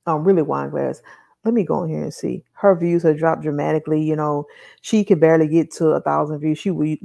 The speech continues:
at least usually get that, and I feel bad for her, you know. I don't really wish that on nobody, no, no YouTuber. If you're putting yourself out there, I think, you know, especially if she's monetized and stuff, I want it for an-, anybody to, you know,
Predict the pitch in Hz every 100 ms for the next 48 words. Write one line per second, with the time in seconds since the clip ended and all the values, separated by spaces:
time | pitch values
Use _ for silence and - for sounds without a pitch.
0 | - 156 156 170 - _ 170 165 156 165
1 | 170 175 240 262 285 277 285 - 151 143
2 | 156 170 185 - - _ _ 170 185 185
3 | 180 - 180 175 156 175 185 175 160 165
4 | 160 170 180 165 156 165 _ 156 156 156
5 | 160 156 175 160 151 156 196 185 175 175
6 | 175 175 175 175 175 175 170 160 _ _
7 | _ _ _ _ 190 180 156 156 139 -
8 | _ _ _ _ _ _ _ _ _ _
9 | _ - 170 175 175 165 175 165 156 160
10 | 165 175 170 165 170 170 165 160 - -
11 | - 175 170 160 165 165 165 - 175 170
12 | 170 - 180 170 156 147 - - 156 160
13 | 220 180 -